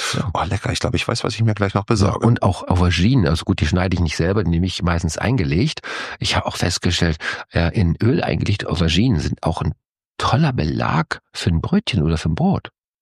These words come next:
Speaker 2: Stimmt.
Speaker 1: Ja.
Speaker 2: Deine geliebten Dinkelbrötchen, die
Speaker 1: Ja,
Speaker 2: du erwähnt hast
Speaker 1: genau so
Speaker 2: neulich.
Speaker 1: ist es. Genau so. Aber gut, jetzt kommen wir schon wieder aufs Essen ab.
Speaker 2: <laughs>
Speaker 1: Ähm, äh, zurück zum Thema, äh,
Speaker 2: Äh,
Speaker 1: Stressabbau.
Speaker 2: Mundwinkel abwischen hier.
Speaker 1: Stressabbau, wie wir den Stress, äh,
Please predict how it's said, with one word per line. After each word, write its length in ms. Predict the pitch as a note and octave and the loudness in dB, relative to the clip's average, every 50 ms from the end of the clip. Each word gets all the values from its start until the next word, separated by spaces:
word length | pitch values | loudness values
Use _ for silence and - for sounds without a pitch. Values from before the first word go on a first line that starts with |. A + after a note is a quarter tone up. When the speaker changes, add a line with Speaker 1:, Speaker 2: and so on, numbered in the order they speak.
| _ _ _ _ _ _ _ _ _ _ _ _ _ - | _ _ _ _ _ _ _ _ _ _ _ _ _ -12
Speaker 2:
Stimmt. 340 | - - F#3+ E3+ A2 - - _ _ _ - | -6 -2 0 0 -2 -2 -8 _ _ _ -2
Speaker 1:
Ja. 120 | - E3+ - | 0 2 2
Speaker 2:
Deine 200 | G#2 G2+ G2 F#2 | 2 2 0 0
geliebten 480 | - F#2+ A#2 C#3 C3+ - - A#2 G2 | 0 0 0 0 -2 0 0 0 0
Dinkelbrötchen, 800 | A2+ C#3 E3 D#3 - F#2 C#2+ D2+ D2 C#2+ C2+ - - - C#2+ C#2+ | 2 0 0 0 -2 -4 -2 -2 -2 -4 -4 -4 -6 -6 -4 0
die 80 | G2+ | 0
Speaker 1:
Ja, 140 | B2 D#3+ D#3+ | 2 2 2
Speaker 2:
du 40 | - | 0
erwähnt 380 | C#2 D2 D#2+ D#2+ D2+ - - - | 0 0 0 -2 -2 -4 -4 -4
hast 100 | - - | -2 -2
Speaker 1:
genau 280 | G#2 G#2 G#2 G#2 A2+ | 0 0 2 0 0
so 60 | B2+ | 0
Speaker 2:
neulich. 80 | D3 A2 | 0 -2
Speaker 1:
ist 100 | A#2 - | -2 -2
es. 200 | - D2 - - | -2 -4 -4 -4
Genau 300 | - A#2+ A#2 B2 B2 G2+ | -2 0 0 0 0 0
so. 80 | E2 - | 0 0
Aber 180 | - F#2 G2+ G2+ | 0 0 0 0
gut, 140 | G2+ G#2 - | 0 0 0
jetzt 140 | F#2 F2 - | 0 -2 0
kommen 140 | - A#2+ A#2 | 0 0 0
wir 100 | G#2 F#2 | 2 0
schon 120 | G#2 F#2+ | 0 0
wieder 140 | G2 G2 F2+ | 0 0 -2
aufs 100 | E2+ - - | -2 -2 -2
Essen 280 | B2 - - F3 D3+ | -2 0 2 2 2
ab. 160 | - C#3+ F3 - - - A#2+ - | 2 0 -2 0 0 0 0 2
Speaker 2:
<laughs> 200 | - C3 - - | 2 -2 0 2
Speaker 1:
Ähm, 400 | C3+ B2 B2 B2 A#2+ A#2+ B2 - | 2 2 4 4 4 4 2 2
äh, 220 | - G2+ G#2+ G#2 - | 0 0 0 0 -2
zurück 420 | G#2 - - C3 B2+ F#3 - - C3+ A2 | -2 0 0 2 2 2 0 0 -4 -4
zum 220 | - - C3 A#2 A#2 | -2 -2 0 0 0
Thema, 440 | - A#2+ A2+ A2+ A2 A2 A2+ A2+ G2 - | -2 0 0 0 0 0 0 -2 -2 -2
äh, 80 | - F2 | -2 -2
Speaker 2:
Äh, 420 | F#2 F2+ F2 F#2 F#2 F#2 F2 F2 | 0 0 0 0 -2 -2 0 0
Speaker 1:
Stressabbau. 500 | - C#3 C#3 - - - - - E2 E2+ | 0 0 0 0 -2 -2 0 2 2 4
Speaker 2:
Mundwinkel 460 | G2 B2 C3+ A#2+ A2+ G#2 G2+ - F2+ - | 4 2 2 2 2 0 0 0 0 -2
abwischen 320 | - - - F#2+ G2+ A2 | -2 -2 -2 0 0 2
hier. 140 | G2+ A2+ A#2 - _ _ _ _ _ _ _ _ _ - - - - - _ _ - _ - | 0 0 -2 -4 _ _ _ _ _ _ _ _ _ -20 -20 -20 -20 -20 _ _ -18 _ -6
Speaker 1:
Stressabbau, 680 | - - - D3+ - - A2 D#2+ - E2 G2+ D#3 G3 F3+ B2 | -2 0 2 2 2 2 0 0 0 0 2 2 2 2 2
wie 260 | - A2 A#2 A#2 G#2+ - | 2 0 2 0 0 0
wir 280 | C#2 F#2 G#2 G2+ F#2+ - | 0 0 2 2 2 0
den 180 | G2+ F#2+ F#2 - | 0 0 0 -2
Stress, 300 | - - A2 A#2 - - | -2 -2 -2 -4 -4 -4
äh, 280 | - F2+ F#2+ F#2 F2+ | -4 -2 -2 -2 -2